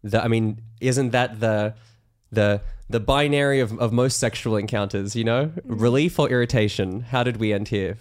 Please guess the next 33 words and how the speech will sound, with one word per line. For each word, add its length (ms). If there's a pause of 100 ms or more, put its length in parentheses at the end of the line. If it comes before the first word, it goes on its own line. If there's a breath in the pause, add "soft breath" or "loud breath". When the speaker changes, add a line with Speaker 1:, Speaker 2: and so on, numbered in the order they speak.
Speaker 1:
First 260
one, 240
then 160
the 120
other. 340 (600 soft breath)
Um, 480 (380)
there 120
are 60
creams 480
for 100
both. 420 (400 soft breath)
Now, 420 (580)
what 260
I'm 120
also 720 (180)
wanting 440
to 480 (240)
stress 440
to 100
you 40
as 100
well, 180
Ross, 260
is 100
that 260
the 140
idea 340
of 120
a 60
father 680 (320 soft breath)
goes 280
well 500
beyond 720